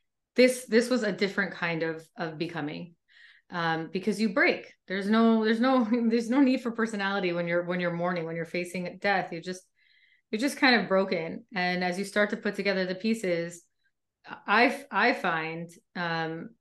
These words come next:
that the new, like, the real you can emerge. And so in that process, I also, um, it was, it, it wasn't exactly the same timing. A couple years earlier, I had this awareness that, or no, about a year before, yeah, a year before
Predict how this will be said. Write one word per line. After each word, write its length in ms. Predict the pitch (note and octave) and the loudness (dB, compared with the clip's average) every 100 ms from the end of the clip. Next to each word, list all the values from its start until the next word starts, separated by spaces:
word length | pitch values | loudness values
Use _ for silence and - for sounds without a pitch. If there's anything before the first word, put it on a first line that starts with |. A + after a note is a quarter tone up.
| _ _ _ _ F#3 | _ _ _ _ -6
that 340 | F3 E3+ D#3+ | -2 -2 -2
the 60 | F3 | -2
new, 460 | F#3 G3+ G3 F#3+ - | 2 4 2 0 -4
like, 260 | E3+ D#3+ _ - | -6 -6 _ -10
the 180 | E3+ E3 | -6 0
real 280 | G#3+ C4+ | 4 6
you 220 | F#3+ D#3+ D#3+ | 6 2 -8
can 180 | - | -10
emerge. 520 | D#3+ E3 D#3+ D#3+ F#3 - _ - - - _ | -8 -6 -6 -8 -12 -20 _ -20 -20 -20 _
And 420 | F3+ F3+ F3 F3 - | 0 2 2 -2 -8
so 300 | - F#3 F3+ | 0 4 6
in 120 | F#3+ | 6
that 260 | A3+ B3+ | 4 4
process, 380 | A#3 G#3 G#3 F#3+ | 2 0 -2 -4
I 100 | F#3+ | -4
also, 720 | F3+ F3+ F3 F3+ E3+ E3 F3 - | -2 -4 -2 0 0 0 -4 -6
um, 520 | F3 E3+ D#3+ D#3+ E3+ - _ _ _ - | -4 -2 -4 -6 -10 -14 _ _ _ -2
it 80 | |
was, 220 | G3+ G3 F#3+ | 2 2 0
it, 280 | - A3+ - - | -4 -4 -4 0
it 80 | G#3+ | 4
wasn't 300 | A#3 C4+ C#4 | 6 6 6
exactly 480 | G3+ G3 G#3 G#3 G3+ | 4 2 0 0 -4
the 80 | F#3+ | -4
same 200 | G#3 G3+ | -4 0
timing. 520 | B3+ A3+ G3 F3 F3 | 2 4 4 0 -4
A 140 | - | -10
couple 300 | - G#3 G#3+ | -6 -4 0
years 260 | G#3+ G3+ F#3 | 2 2 0
earlier, 440 | G3+ G3 F3+ F3 | -2 0 2 2
I 80 | E3+ | 0
had 200 | F3 F3 | -2 -4
this 180 | F3 F3 | -4 -4
awareness 520 | F3 F3 F3 E3+ E3 | -2 0 0 -4 -6
that, 220 | E3+ E3 | -4 -2
or 60 | G3 | 0
no, 220 | G3 E3 - - | 0 -2 -8 -8
about 220 | F3+ F#3 | -2 0
a 40 | |
year 440 | G3 A#3 F#3 - - _ | 4 4 4 0 -10 _
before, 260 | F3 G3 | -10 -4
yeah, 200 | G3 D#3+ - | -2 -2 -2
a 60 | |
year 140 | G3 A3+ | 2 2
before 440 | G#3+ - F3 F3 | 0 -2 -2 -2